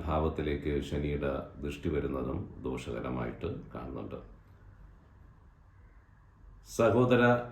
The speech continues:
സ്ഥാനീയരുമായിട്ട് അകലാനുള്ള സാധ്യതകളുണ്ട്. ലോണിന് വേണ്ടി ശ്രമിക്കുന്ന വ്യക്തികൾക്ക് അതിനുള്ള സാധ്യത കാണുന്നു. നിയമപരമായി,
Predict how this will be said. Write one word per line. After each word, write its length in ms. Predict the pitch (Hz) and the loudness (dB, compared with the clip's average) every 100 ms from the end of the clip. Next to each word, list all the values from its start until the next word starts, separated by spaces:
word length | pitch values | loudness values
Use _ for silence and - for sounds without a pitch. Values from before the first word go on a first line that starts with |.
| - | -14
സ്ഥാനീയരുമായിട്ട് 1080 | - 98 95 101 101 98 95 90 90 90 90 85 - | 0 4 6 6 6 4 4 2 2 2 4 4 2
അകലാനുള്ള 640 | - 82 82 87 85 78 76 73 | -4 0 4 4 4 2 0 -2
സാധ്യതകളുണ്ട്. 760 | 76 64 71 71 64 64 55 80 - - - - - - - - - - - - - - - - - - - - - - - - - - - - 95 | -4 -2 -2 -2 -2 -2 -2 -4 -4 -10 -18 -18 -18 -18 -18 -16 -18 -18 -18 -18 -18 -18 -18 -18 -20 -20 -20 -20 -20 -20 -20 -20 -20 -20 -16 -2 4
ലോണിന് 400 | 110 120 131 127 120 | 6 8 8 8 6
വേണ്ടി 280 | 110 110 110 110 - - - | 6 4 2 -2 -6 -16 -8
ശ്രമിക്കുന്ന 520 | 95 92 92 92 90 92 | 2 4 4 4 4 4
വ്യക്തികൾക്ക് 640 | 87 87 95 87 82 85 82 - - | 2 0 2 2 4 2 2 0 -4
അതിനുള്ള 400 | 80 80 73 73 | -2 0 -2 -4
സാധ്യത 440 | - 67 67 69 65 | -4 -6 -4 -4 -4
കാണുന്നു. 360 | 62 58 60 - - - - - - - - - - - - - - - - - - | -4 -4 -6 -6 -8 -14 -20 -20 -20 -20 -20 -20 -20 -20 -20 -20 -20 -20 -20 -20 0
നിയമപരമായി, 880 | 92 110 123 131 127 120 120 117 | 6 10 12 12 10 8 8 6